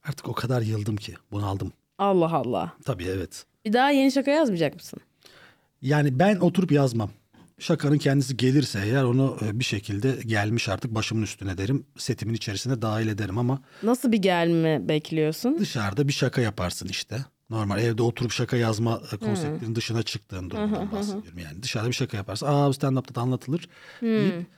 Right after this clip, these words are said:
Speaker 1: bunu yaparsın. Ama şimdi "Bu elimde bu hikaye var." diye bunun üzerinde şaka yazamıyorum. Yapamıyorum onu da.
Speaker 2: Hı. E peki öbür şakalarını nasıl yazdın?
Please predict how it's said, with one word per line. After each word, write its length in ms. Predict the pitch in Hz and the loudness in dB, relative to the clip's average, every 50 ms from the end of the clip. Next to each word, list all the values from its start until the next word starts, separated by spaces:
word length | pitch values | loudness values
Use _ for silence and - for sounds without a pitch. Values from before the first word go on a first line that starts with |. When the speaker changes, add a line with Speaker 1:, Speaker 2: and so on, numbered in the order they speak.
| _ _ | _ _
Speaker 1:
bunu 100 | - 156 | 2 2
yaparsın. 300 | 160 147 139 139 110 113 | 4 4 2 0 -2 -2
Ama 100 | 120 120 | -2 -2
şimdi 220 | 117 - 135 143 131 | -2 0 0 2 4
"Bu 140 | 147 170 151 | 4 4 6
elimde 300 | 147 143 156 151 147 143 | 6 6 6 6 6 6
bu 100 | 151 151 | 6 4
hikaye 340 | 147 151 - 143 143 147 | 4 4 4 4 6 6
var." 200 | 143 139 139 127 | 6 6 6 4
diye 100 | 127 139 | 4 4
bunun 120 | 127 135 139 | 4 4 4
üzerinde 300 | 135 127 139 135 139 127 | 4 4 4 4 2 2
şaka 240 | - 135 127 - 139 | 2 0 0 0 0
yazamıyorum. 560 | 127 123 120 135 123 113 95 85 80 73 95 | 2 2 2 2 0 0 -2 -4 -6 -6 -4
Yapamıyorum 520 | 101 101 101 135 120 113 98 87 82 80 | -4 -2 0 0 0 0 -2 -4 -6 -8
onu 180 | 80 82 80 - | -10 -10 -12 -12
da. 120 | 90 92 - | -14 -16 -12
Speaker 2:
Hı. 520 | - 220 208 208 196 175 151 110 101 78 - 50 - - - - _ _ _ _ _ _ _ _ _ _ _ _ _ _ _ _ _ _ | -8 -6 -4 -4 -4 -4 -4 -6 -6 -10 -12 -14 -18 -20 -20 -20 _ _ _ _ _ _ _ _ _ _ _ _ _ _ _ _ _ _
E 60 | - 196 | -6 -2
peki 260 | - 247 254 - 247 | 0 2 2 2 2
öbür 240 | - 220 214 254 262 | 2 4 4 2 2
şakalarını 540 | - 269 247 - 240 226 226 226 247 269 | 2 2 2 4 4 6 6 6 6 6
nasıl 260 | 262 233 202 - - 170 | 6 6 4 4 2 2
yazdın? 520 | 160 151 151 160 - - 233 285 381 - | 4 4 2 0 -2 -2 -4 -2 -4 -6